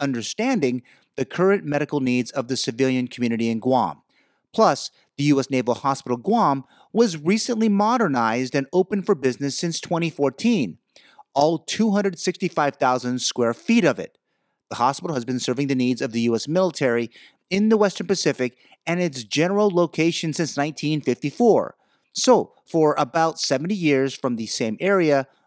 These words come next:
uninterrupted through the Vietnam War and conflicts in the region since. In a press release on March twenty-eight, twenty twenty-three, the Office of the Governor of Guam,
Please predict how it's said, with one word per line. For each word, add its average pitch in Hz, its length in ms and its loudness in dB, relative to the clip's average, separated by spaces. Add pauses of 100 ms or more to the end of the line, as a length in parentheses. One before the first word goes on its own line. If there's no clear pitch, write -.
(140)
uninterrupted 170 1120 -2
through 123 220 0
the 107 100 -6
Vietnam 117 560 0
War 143 360 0
and 120 220 -6
conflicts 131 600 -2
in 117 180 -2
the 113 80 0
region 107 380 -4
since. - 540 -8 (260)
In 208 100 0
a 220 80 2
press 220 300 -2
release 185 320 2
on 160 160 -2
March 151 240 0
twenty-eight, 139 520 -2
twenty 127 260 -2
twenty-three, 123 680 -2 (340)
the 131 120 2
Office 175 280 0
of 185 80 0
the 170 120 0
Governor 147 360 0
of 131 200 -4
Guam, 82 420 -4